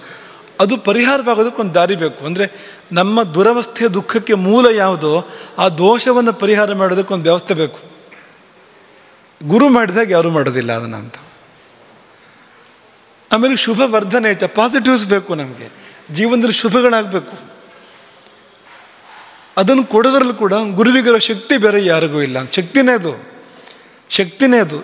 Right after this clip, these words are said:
"ವೀರ್ಯಂ ಗುರೋ ರಧಿಕಮಸ್ತಿ ಅಖಿಲ ಗ್ರಹೇಭ್ಯ",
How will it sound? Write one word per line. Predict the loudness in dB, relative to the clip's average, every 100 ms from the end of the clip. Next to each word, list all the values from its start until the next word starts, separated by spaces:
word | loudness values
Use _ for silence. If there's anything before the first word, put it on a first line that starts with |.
| -2
"ವೀರ್ಯಂ | 2 4 4 2 2 0
ಗುರೋ | 2 4 4 2
ರಧಿಕಮಸ್ತಿ | 0 -2 0 0 -2 -6 -4 -2 -4 -12 -20 -10
ಅಖಿಲ | -8 0 0
ಗ್ರಹೇಭ್ಯ", | 0 -2 -2 0 -2 -2